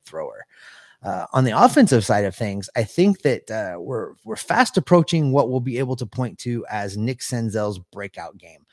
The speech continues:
You know, as I mentioned earlier, he just barely missed a home run. I think he has a good chance to go yard i-, in the next couple games, uh, playing out there at Wrigley Field. He's, he looks comfortable. He's hitting the ball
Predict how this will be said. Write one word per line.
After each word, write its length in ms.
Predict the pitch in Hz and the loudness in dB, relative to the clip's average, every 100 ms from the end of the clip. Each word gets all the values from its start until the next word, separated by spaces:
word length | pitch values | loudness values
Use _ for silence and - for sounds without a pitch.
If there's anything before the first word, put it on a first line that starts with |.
| - _ - | -20 _ -12
You 100 | 101 | -12
know, 80 | 85 | -4
as 200 | 113 117 | -2 0
I 100 | 117 | 0
mentioned 380 | 117 113 110 - | -2 -2 -6 -4
earlier, 380 | 110 113 107 95 | -4 -4 -6 -8
he 160 | 107 | -10
just 240 | 95 107 - - | -10 -10 -12 -12
barely 400 | 90 117 113 110 | -6 -4 -4 -4
missed 460 | 104 110 117 - | -2 -2 -2 -6
a 80 | 101 | -12
home 340 | - 113 110 | -8 -6 -4
run. 380 | 104 107 107 107 - - - | -4 -4 -4 -8 -10 -20 -14
I 80 | 104 | -10
think 240 | 175 - | -8 -10
he 220 | - 135 | -14 -14
has 260 | 113 117 123 | -8 -8 -6
a 60 | |
good 340 | 104 - 127 127 | -8 -6 -4 -4
chance 420 | - 110 117 - | -8 -8 -10 -10
to 120 | - | -14
go 220 | 101 110 123 | -8 -4 -2
yard 600 | 101 104 120 143 147 - | -2 -2 -2 -2 -4 -12
i-, 140 | - 95 | -20 -10
in 100 | 110 | -4
the 80 | 110 | -4
next 300 | 101 123 - | -2 -6 -6
couple 320 | - 123 131 | -8 -6 -6
games, 440 | 98 104 113 139 - _ _ - | -8 -8 -6 -8 -10 _ _ -16
uh, 100 | 92 | -16
playing 460 | - 113 120 123 | -10 -6 -4 -4
out 200 | 117 123 | -4 -4
there 140 | 131 107 | -6 -6
at 80 | |
Wrigley 240 | 110 110 104 | -6 -6 -8
Field. 320 | - 120 123 | -6 -6 -6
He's, 320 | 101 92 85 | -10 -14 -18
he 220 | - 92 | -20 -20
looks 280 | 90 139 - | -12 -10 -10
comfortable. 520 | - 143 139 131 131 | -8 -6 -6 -8 -6
He's 180 | 123 85 | -6 -6
hitting 300 | - 147 147 | -2 0 0
the 80 | 120 | 0
ball 220 | 117 123 | 0 -2